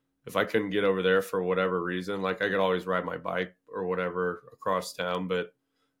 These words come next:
um, you know, when I was younger, I didn't do that a whole lot.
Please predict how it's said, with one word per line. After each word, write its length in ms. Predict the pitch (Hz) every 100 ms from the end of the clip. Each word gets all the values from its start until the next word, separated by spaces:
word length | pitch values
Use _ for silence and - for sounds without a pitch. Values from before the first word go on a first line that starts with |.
| -
um, 560 | 98 92 87 85 82 - -
you 80 | 107
know, 80 | 95
when 100 | 92
I 80 |
was 160 | 90 92
younger, 380 | 101 117 98 92
I 60 | 90
didn't 180 | 90 87
do 120 | 101
that 120 | 92
a 40 | 87
whole 220 | 87 82
lot. 260 | 85 85